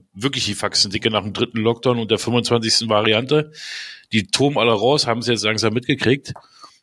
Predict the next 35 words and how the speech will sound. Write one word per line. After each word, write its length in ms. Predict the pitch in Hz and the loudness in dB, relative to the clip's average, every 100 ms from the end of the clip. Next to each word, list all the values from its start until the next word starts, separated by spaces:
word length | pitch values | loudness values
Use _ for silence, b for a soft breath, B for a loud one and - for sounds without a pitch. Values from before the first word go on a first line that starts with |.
| - | -8
Und 120 | 113 | -2
es 100 | 131 | 0
ist 60 | 151 | 0
jetzt 160 | 120 | 0
schon 140 | - 123 | 0 0
so 360 | 104 156 202 | 0 2 0
weit, 320 | 123 117 185 - | 0 0 0 -2
dass 160 | 196 | 0
wir 100 | 135 | 0
ein 80 | 123 | 0
neues, 560 | 120 117 117 - - - _ _ - - | 0 2 2 0 -2 -8 _ _ -20 -14
sagen 180 | 76 | -8
wir 80 | 85 | -4
mal, 120 | 92 | 0
ein 60 | 90 | 2
richtiges 360 | 113 120 147 - | 2 2 0 0
offizielles 500 | 117 127 135 127 - | -4 0 2 2 2
Mitglied 300 | 190 226 196 | 0 0 0
sogar 300 | 107 82 73 | 2 2 0
haben. 260 | 69 64 _ | -4 -10 _
Also 240 | - 98 104 | 0 2 2
nicht 220 | 110 - | 0 0
Mitglied, 300 | 110 - 95 | 0 0 0
sondern 300 | 104 101 98 | 2 2 0
ein, 400 | 78 104 101 104 _ _ B B B B B B B B | 2 2 0 -6 _ _ B B B B B B B B
jemand, 300 | - 165 202 | -2 0 0
der 100 | 185 | 0
mich 160 | 175 170 | 2 2
unterstützt, 880 | 160 160 - - 233 247 - - - B B B | 2 2 2 2 0 2 0 -2 -14 B B B
den 140 | 113 104 | -2 0
Club 360 | - 185 185 | 0 0 0
mal 320 | 143 139 139 - _ - | 0 0 0 -12 _ -4
besser 300 | 139 139 143 | 0 2 2
zu 200 | - 147 | 2 2
organisieren. 600 | 107 117 110 90 98 85 | 2 2 2 2 2 0